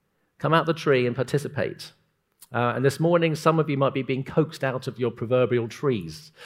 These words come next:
If you literally live in a tree, well done. Uh, I think this is more of a spiritual thing. Let's come out of our trees as Jesus gently calls us out the tree. "Come out the tree, Zacchaeus."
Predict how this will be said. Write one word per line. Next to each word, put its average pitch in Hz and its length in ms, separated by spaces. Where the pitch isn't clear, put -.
If - 140
you 151 80
literally 190 420
live 175 160
in 170 100
a 160 60
tree, 160 260
well 131 220
done. 120 400
Uh, 131 180
I 143 80
think 156 160
this 151 140
is 139 80
more 160 100
of 147 60
a 156 40
spiritual 151 440
thing. 131 300
Let's 139 140
come 143 180
out 156 300
of 139 80
our 139 140
trees 135 920
as 120 180
Jesus 123 380
gently 175 400
calls 156 340
us 127 80
out 131 180
the 120 80
tree. 95 400
"Come 104 120
out 113 120
the 113 60
tree, 117 240
Zacchaeus." 95 720